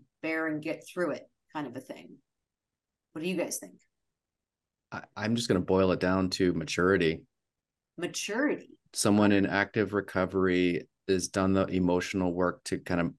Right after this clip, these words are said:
Speaker 2: emotional, developmental, whatever work to m-, grow themselves up.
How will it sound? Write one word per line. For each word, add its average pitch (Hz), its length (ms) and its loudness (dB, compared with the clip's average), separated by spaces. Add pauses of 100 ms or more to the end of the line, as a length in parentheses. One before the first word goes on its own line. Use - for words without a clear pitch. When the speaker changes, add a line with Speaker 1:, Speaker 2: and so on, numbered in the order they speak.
Speaker 2:
emotional, 90 1040 2
developmental, 90 640 0
whatever 90 520 0 (280)
work 92 280 -2
to 92 80 -6
m-, 87 200 -4 (280)
grow 98 180 4
themselves 82 420 -2
up. 73 260 2